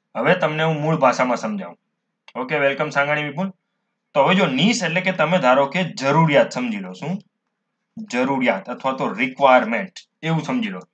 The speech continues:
niche બરાબર જરૂરિયાત. તો હવે તમે આ વસ્તુ સમજો કે કોઈ પણ ઇકોસિસ્ટમની અંદર પ્રજાતિની પોતાની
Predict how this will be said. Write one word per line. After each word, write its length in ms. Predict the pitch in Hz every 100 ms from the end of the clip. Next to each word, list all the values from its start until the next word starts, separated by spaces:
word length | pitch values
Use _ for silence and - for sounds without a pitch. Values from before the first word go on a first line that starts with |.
| _
niche 260 | 127 165 -
બરાબર 360 | 131 127 127
જરૂરિયાત. 500 | 180 135 139 123 95 - _ _ _ _ _
તો 80 | 139
હવે 180 | 151
તમે 200 | 233 226
આ 60 | 226
વસ્તુ 300 | 202 180 196
સમજો 340 | 180 139 110 - _ _ _ _ _ _ _
કે 380 | - 233 226 - _ _ _ _
કોઈ 180 | 226 233
પણ 420 | - _ 254 254
ઇકોસિસ્ટમની 840 | 196 185 208 190 165 - 185 180 180
અંદર 360 | 185 165 - - _
પ્રજાતિની 840 | 165 170 196 233 226 185 185 - - _ _ _ _ _
પોતાની 640 | 185 202 240 233 120 196